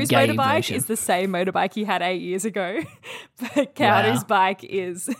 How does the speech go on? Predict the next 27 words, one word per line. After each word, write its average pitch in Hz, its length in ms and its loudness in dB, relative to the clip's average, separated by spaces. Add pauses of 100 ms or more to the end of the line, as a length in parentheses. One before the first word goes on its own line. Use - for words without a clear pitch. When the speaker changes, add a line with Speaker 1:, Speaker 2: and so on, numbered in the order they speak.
Speaker 1:
<laughs> - 180 -8
like, 180 300 -4
an 208 80 -6
upgraded 170 580 -4
Carla 160 280 -2
Speaker 2:
Future 113 160 4
Speaker 1:
cycle. 110 280 0
Speaker 2:
Tron 113 380 0
Speaker 1:
<laughs> - 80 -14 (100)
Speaker 2:
Akita - 480 2
bike. 104 360 -6 (480)
Yeah. - 100 -8 (180)
Speaker 1:
Yes. - 280 -12 (200)
And 220 140 0
then 226 80 0
this 233 140 -2
is 302 100 -2
the 370 80 0
gayest 175 400 0
scene 170 180 -6
I've 165 140 -4
ever 165 180 -8
seen 165 200 -10
in 160 80 -12
my 160 120 -8
life. 170 300 -6 (720)
<laughs> 302 100 4